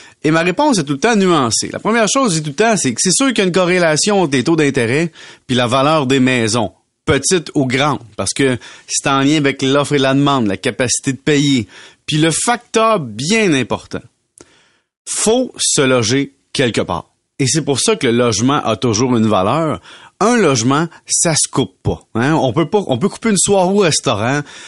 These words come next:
mais avant de couper la qualité de où on vit, on va couper ailleurs si possible. Et c'est pour ça que ce n'est pas une décision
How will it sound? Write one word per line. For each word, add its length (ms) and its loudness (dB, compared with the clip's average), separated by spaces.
mais 320 2
avant 340 0
de 80 2
couper 480 -2
la 160 0
qualité 600 -2
de 200 0
où 140 2
on 260 2
vit, 360 -2
on 120 0
va 140 0
couper 460 -4
ailleurs 560 0
si 240 -2
possible. 420 -2
Et 60 -2
c'est 140 -2
pour 180 -4
ça 160 0
que 340 0
ce 120 -2
n'est 140 2
pas 160 0
une 100 0
décision 540 0